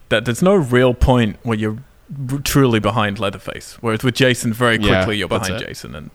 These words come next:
Speaker 1: it's, it's fun for
Speaker 2: Yeah.
Speaker 1: a reason. Yeah, yeah, I'd agree. Like, I'm still, I'm way,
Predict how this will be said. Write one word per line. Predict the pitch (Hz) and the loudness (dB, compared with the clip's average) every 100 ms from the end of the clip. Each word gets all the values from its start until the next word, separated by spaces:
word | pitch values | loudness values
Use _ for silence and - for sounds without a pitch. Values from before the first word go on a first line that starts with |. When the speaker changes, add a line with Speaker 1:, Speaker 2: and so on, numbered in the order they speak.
| - | -20
Speaker 1:
it's, | - - - - - - | -20 -20 -20 -20 -14 -10
it's | 113 | -10
fun | - 107 98 | -6 -6 -4
for | 98 | -2
Speaker 2:
Yeah. | 90 80 | -2 -2
Speaker 1:
a | |
reason. | - 104 117 _ - - - - - - - | -8 -12 -16 _ -20 -20 -20 -20 -20 -20 -10
Yeah, | 131 123 117 - - | -2 0 0 -2 2
yeah, | 143 | 6
I'd | 175 - | 6 4
agree. | 120 110 - - | 2 0 -2 -2
Like, | 123 123 127 | 0 0 0
I'm | 139 | 0
still, | 135 - 147 139 | 0 4 6 6
I'm | 143 147 127 | 4 2 2
way, | 131 139 143 143 | 4 4 4 2